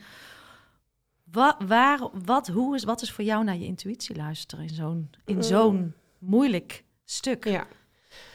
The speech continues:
Speaker 2: Ja, op een gegeven moment moet je, moet je los gaan laten. Je ziet dat het, het ventje op dat moment aan het vechten is voor zijn leven.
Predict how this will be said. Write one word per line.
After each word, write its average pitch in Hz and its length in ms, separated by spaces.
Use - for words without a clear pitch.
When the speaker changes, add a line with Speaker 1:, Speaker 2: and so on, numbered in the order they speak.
Speaker 2:
Ja, 208 200
op 202 60
een - 60
gegeven 202 220
moment 180 180
moet 180 120
je, 175 220
moet 170 240
je 165 100
los 196 240
gaan 247 180
laten. 214 320
Je 175 80
ziet 202 240
dat 180 180
het, - 240
het - 160
ventje 180 360
op 147 100
dat 160 200
moment 151 340
aan 147 140
het 147 180
vechten - 500
is - 160
voor 160 180
zijn 139 160
leven. 196 580